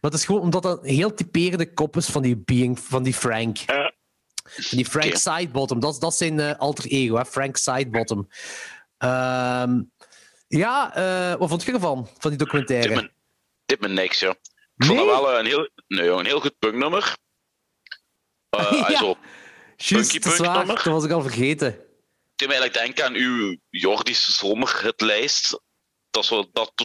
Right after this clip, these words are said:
Speaker 2: type punk wat hij
Speaker 1: Ja.
Speaker 2: maakte.
Speaker 1: Zomerse surf,
Speaker 2: Eh,
Speaker 1: garage,
Speaker 2: ja.
Speaker 1: garage, dat was
Speaker 2: Ja.
Speaker 1: het, ja.
Speaker 2: Maar voor de rest, eerlijk gezegd, het boeide mij voor geen ene meter, ja.
Speaker 1: Ah, dat is jammer.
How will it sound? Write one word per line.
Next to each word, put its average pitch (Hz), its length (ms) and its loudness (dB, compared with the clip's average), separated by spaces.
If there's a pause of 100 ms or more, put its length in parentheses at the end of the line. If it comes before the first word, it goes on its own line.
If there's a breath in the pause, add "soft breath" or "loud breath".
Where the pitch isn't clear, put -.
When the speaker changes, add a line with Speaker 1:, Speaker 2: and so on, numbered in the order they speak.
(280)
Speaker 2:
type 117 280 -2
punk 123 300 0
wat - 140 -2
hij 110 100 -2
Speaker 1:
Ja. 123 60 2
Speaker 2:
maakte. 104 400 0 (480 soft breath)
Speaker 1:
Zomerse - 560 0
surf, 95 580 4
Speaker 2:
Eh, 135 80 0
Speaker 1:
garage, 131 640 -2
Speaker 2:
ja. 113 160 2
Speaker 1:
garage, 113 340 0
dat 104 160 -2
was 101 100 2
Speaker 2:
Ja. 104 220 2
Speaker 1:
het, - 0 -
ja. 90 140 -8 (960 loud breath)
Speaker 2:
Maar - 100 -2
voor - 120 2
de - 140 -2
rest, - 260 -2 (540)
eerlijk 113 340 -2
gezegd, 107 260 0
het - 160 -8
boeide 104 220 2
mij 101 120 2
voor 87 160 0
geen 90 180 0
ene 87 220 -2
meter, 80 540 -2
ja. 78 140 -4
Speaker 1:
Ah, 202 300 0
dat 156 100 -2
is - 60 -2
jammer. 110 540 -2